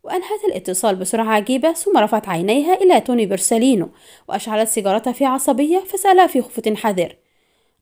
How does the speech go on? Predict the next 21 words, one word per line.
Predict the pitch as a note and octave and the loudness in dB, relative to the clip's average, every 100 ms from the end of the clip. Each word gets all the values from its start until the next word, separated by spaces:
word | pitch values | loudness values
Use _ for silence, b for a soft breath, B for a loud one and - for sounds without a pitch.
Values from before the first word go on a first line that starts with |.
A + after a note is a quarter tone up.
| - | -16
"الخطة | A3 A3 B3 - G#3 F3+ | -12 -10 -6 0 2 2
تسير | F3+ G#3+ - C#4 | 0 -2 2 4
على | G3 F#3+ | 4 2
ما | G3 | 2
يرام، | G3 G#3 G#3+ G3+ | 2 4 4 2
أليس | G3 A3+ A#3 | 2 2 2
كذلك؟" | B3 G3+ G#3+ D#4+ D#4 - _ _ _ _ - | 2 4 4 2 0 -14 _ _ _ _ -12
أومأت | G#3+ G3+ | -8 -6
برأسها | G3+ G#3 - - A3+ | -6 -6 -6 -4 -4
إيجابًا | - G3 A3+ G#3+ | -4 -2 -2 -2
في | G#3+ | -4
توتر | B3+ B3 B3+ C#4 F#4 | -2 0 0 0 -2
وهي | G4 E4+ F4 | 0 0 0
تنفس | - G#3 A#3 F#3+ | 0 -2 -4 -6
دخان | F#3 - G#3+ | -6 -2 0
سيجارتها، | B3 G3+ G3+ B3 - G4 G4 b b | 0 2 2 0 0 -2 -2 b b
ثم | - A#4+ F#4 | -10 -6 -4
سألته | - - A#3 G#3+ | -4 -6 -4 -4
في | |
انفعال | A3 A#3 A3 A3+ | -4 -4 -4 -2
واضح: | A3 G3+ F#3+ - | 2 2 0 -8